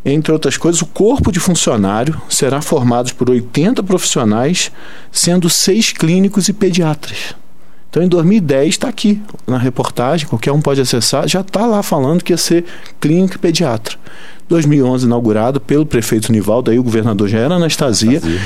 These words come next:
Speaker 1: Então, a gente quer deixar o seguinte: essa promessa e esse pedido da população tem treze anos. Treze anos. E o que que acontece?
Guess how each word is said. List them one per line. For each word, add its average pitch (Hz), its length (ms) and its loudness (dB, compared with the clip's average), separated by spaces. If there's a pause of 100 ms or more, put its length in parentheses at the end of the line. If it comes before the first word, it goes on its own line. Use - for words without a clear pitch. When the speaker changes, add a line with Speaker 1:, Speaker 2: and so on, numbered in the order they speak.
(180)
Speaker 1:
Então, 139 140 -2
a 151 40 0
gente 175 140 2
quer 180 140 0
deixar 165 400 0
o 131 140 -2
seguinte: 110 480 0
essa 139 340 -2
promessa 101 800 0
e 92 140 0
esse 107 360 0 (540)
pedido 120 340 0
da 113 100 -2
população 104 420 -2
tem 151 180 0 (200)
treze 147 480 2
anos. - 440 -6 (220)
Treze 156 340 2
anos. - 440 -6 (720)
E 208 140 4
o 226 40 -2
que 220 160 -2
que 247 80 -2
acontece? 156 720 -2